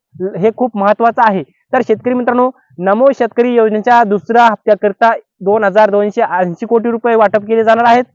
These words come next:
याचबरोबर पीएम कि-, अ, पीएम किसानच्या सोळा हप्त्यासाठी सुद्धा निधीची तरतूद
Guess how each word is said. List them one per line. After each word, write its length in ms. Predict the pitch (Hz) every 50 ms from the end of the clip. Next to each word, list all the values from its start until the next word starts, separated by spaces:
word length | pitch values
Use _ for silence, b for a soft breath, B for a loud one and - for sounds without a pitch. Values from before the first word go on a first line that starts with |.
| _ _ _ _ _
याचबरोबर 420 | 214 214 233 226 226 240 254 254 247 -
पीएम 280 | - 226 220 226 220 208
कि-, 200 | - 226 226 196
अ, 120 | 170 185
पीएम 340 | 170 156 - 214 233 233 226
किसानच्या 500 | 208 220 - 226 220 208 - 233 233 240 - - _
सोळा 480 | _ _ _ _ - 208 208 226 240
हप्त्यासाठी 480 | 233 226 - - 233 214 - 226 208 214
सुद्धा 160 | 196 214 233
निधीची 320 | 220 214 214 196 226 208 214
तरतूद 320 | - 208 196 185 220 233